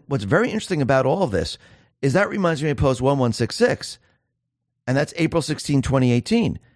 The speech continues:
Remember when Trump put this out, and this was April sixteen, twenty eighteen, it's a tweet. He says, "Russia and China are playing the currency devaluation game as the U S keeps raising interest rates. Not acceptable." Why would he say that?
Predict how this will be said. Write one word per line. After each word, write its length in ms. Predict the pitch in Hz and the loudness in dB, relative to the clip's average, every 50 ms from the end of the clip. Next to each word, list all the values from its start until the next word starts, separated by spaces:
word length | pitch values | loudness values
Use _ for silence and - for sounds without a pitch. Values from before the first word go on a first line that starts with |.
| _ _ _ - | _ _ _ -4
Remember 380 | - 123 151 175 190 208 247 233 | -2 0 2 2 2 0 0 0
when 240 | 196 196 185 170 151 | 2 2 2 0 -2
Trump 400 | - - - 170 160 156 - - | -4 -2 0 0 0 0 -2 -2
put 200 | - 160 - - | -4 -2 0 0
this 200 | 147 131 - - | -2 -2 0 2
out, 320 | 120 117 127 147 - _ _ - | 2 2 2 0 -2 _ _ -4
and 140 | 110 107 120 | 0 0 0
this 100 | 120 - | 0 0
was 140 | 139 117 107 | -2 0 0
April 220 | 120 113 - 113 | 0 -2 -2 -6
sixteen, 340 | - - 117 - - 123 120 | -6 -6 -6 -2 0 0 0
twenty 220 | - 131 123 120 110 | 2 0 0 0 0
eighteen, 240 | 107 - 120 120 | 0 0 0 0
it's 160 | 139 135 - 90 | 0 -2 -4 -8
a 40 | |
tweet. 320 | 80 - - 127 143 - - | -10 -4 -2 -2 -2 -2 -4
He 40 | 131 | -2
says, 240 | 120 131 113 - - - - - _ - | 0 0 0 -2 -6 -18 -20 -20 _ -10
"Russia 440 | - 104 135 160 190 180 - 214 - | -2 0 2 2 2 0 -2 -2 -2
and 200 | - 208 196 190 | 0 -2 -2 -2
China 520 | - - - 185 160 147 123 92 87 85 - _ _ _ _ _ - | -2 0 0 2 4 4 4 2 2 0 -4 _ _ _ _ _ 0
are 140 | 117 120 117 | 0 0 0
playing 440 | 110 - - 131 135 143 147 151 151 | 0 -2 0 2 2 2 2 2 0
the 100 | 147 - | 0 -2
currency 420 | - - 135 127 131 123 - 135 | 0 0 2 2 2 0 -2 -4
devaluation 840 | 113 120 123 104 113 110 104 113 120 113 107 110 113 - - 110 | -2 -2 -2 0 2 2 2 2 2 2 0 0 0 0 -2 -2
game 280 | 95 98 92 90 92 90 - _ _ _ _ - | 0 0 0 0 0 -2 -4 _ _ _ _ -2
as 200 | 110 113 110 - | -2 -2 -2 -2
the 100 | 123 123 | -4 -6
U 300 | 120 135 165 165 151 151 | -4 -2 -2 0 2 0
S 160 | 143 127 - | 0 -2 -4
keeps 320 | - - 135 117 - - | -4 -4 -4 -4 -4 -8
raising 500 | 82 85 120 143 160 151 127 143 139 139 | -4 -2 0 0 0 0 0 0 -2 -2
interest 400 | - - 170 160 - 139 - - | -2 -4 -4 -4 -4 -6 -4 -2
rates. 300 | 110 80 - - - - _ _ _ _ _ _ - | -2 -2 -2 -6 -14 -18 _ _ _ _ _ _ -2
Not 360 | 90 113 123 139 156 - - - | 0 2 2 2 0 -2 -4 -4
acceptable." 720 | - 147 - - - - 139 135 - - 101 - - - _ _ _ _ _ _ _ _ _ | -4 -4 -4 -2 0 0 0 0 0 -4 -6 -4 -6 -8 _ _ _ _ _ _ _ _ _
Why 460 | 80 92 127 135 151 156 165 175 185 | -2 0 2 4 4 4 2 2 0
would 300 | 185 - 156 160 165 160 | -2 -2 0 2 2 2
he 240 | 147 - - 156 156 | 0 -2 -6 -6 -6
say 400 | 135 - - - 151 147 151 151 | -6 -6 -2 0 2 2 2 2
that? 260 | 120 117 85 73 - | 2 2 0 0 -4